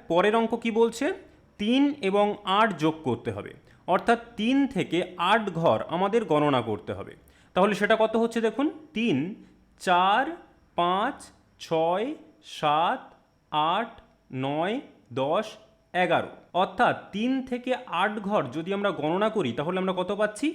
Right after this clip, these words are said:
এগারো পাচ্ছি। তাহলে তিন এবং আট যোগ করলে হয়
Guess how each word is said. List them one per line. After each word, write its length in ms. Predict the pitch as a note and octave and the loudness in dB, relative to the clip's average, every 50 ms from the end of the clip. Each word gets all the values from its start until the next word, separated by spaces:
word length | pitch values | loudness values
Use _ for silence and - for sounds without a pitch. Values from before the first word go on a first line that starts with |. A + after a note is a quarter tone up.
| - - - | -4 -4 2
এগারো 340 | F3+ F3 E3+ E3+ D#3+ C#3 B2+ A2+ | 4 4 6 6 6 4 4 0
পাচ্ছি। 300 | - G2+ - - - - - - _ _ - _ - | -2 -6 -8 -8 -14 -18 -18 -20 _ _ -20 _ -6
তাহলে 240 | - E3 F3 F3+ F#3+ F#3+ F#3+ - - - - | -2 0 2 2 2 0 -2 -6 -12 -8 -2
তিন 240 | G3+ A3 A#3+ C4 C4 B3 - | 0 0 2 0 0 -2 -4
এবং 220 | G#3 G3+ G3 G3+ G3+ G3 - | -4 0 0 0 0 -2 -2
আট 200 | D#3+ D#3+ F3 F#3+ F3+ D3+ | 0 2 2 2 2 0
যোগ 160 | C#3 C#3+ C#3+ - - - | -4 -4 -6 -6 -6 -2
করলে 280 | F3 F3 F3 F3 F3 D#3+ | -2 0 2 2 2 2
হয় 240 | D3+ F#3+ A3+ C#4+ | 2 2 2 2